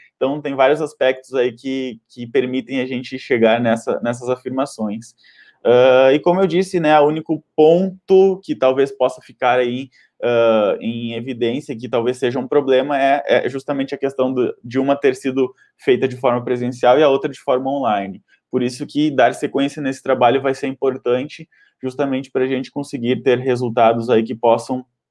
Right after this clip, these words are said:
quem sabe, trazer novas, novas reflexões importantes a respeito aí da gamificação. Mas, por hora, sem dúvida alguma,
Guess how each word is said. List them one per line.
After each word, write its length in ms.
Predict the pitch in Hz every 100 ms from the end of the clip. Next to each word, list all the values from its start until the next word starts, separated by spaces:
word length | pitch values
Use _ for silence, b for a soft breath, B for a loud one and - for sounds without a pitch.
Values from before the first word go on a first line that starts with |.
| _ _ _ _
quem 160 | - 123
sabe, 300 | 127 123 110
trazer 340 | 127 120 120
novas, 680 | 131 120 120 131 127 - - b b b
novas 360 | - 113 120 117
reflexões 720 | 139 117 127 117 - 117 117
importantes 960 | 123 120 135 131 113 113 113 123 123 _ b b b
a 80 | 123
respeito 540 | 135 123 - 120 117
aí 120 | 123 113
da 140 | 120
gamificação. 840 | 120 117 117 - 147 151 101 95 _ _ _
Mas, 300 | 120 120 131
por 220 | - 165
hora, 340 | 143 127 131 143
sem 220 | - 139
dúvida 280 | 135 131 131
alguma, 480 | 127 131 139 165